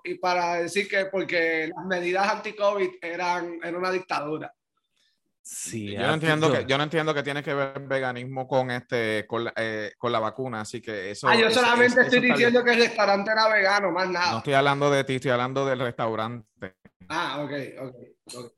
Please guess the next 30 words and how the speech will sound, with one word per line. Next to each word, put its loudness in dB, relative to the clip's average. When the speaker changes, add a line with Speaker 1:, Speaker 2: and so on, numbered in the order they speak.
Speaker 2:
No, 4
lo 4
que 4
pasa 2
es 2
Speaker 3:
Era 2
Speaker 2:
que 4
él 4
está 0
Speaker 3:
puñeta. 0
Speaker 2:
utilizando, 0
este -8
es -4
el -6
problema 0
con -6
la -8
gente -10
famosa, -8
utilizan -2
su -6
voz 4
y -8
su -12
poder 0
para -2
llevar -4
agendas -4
personales -2
individualistas, -6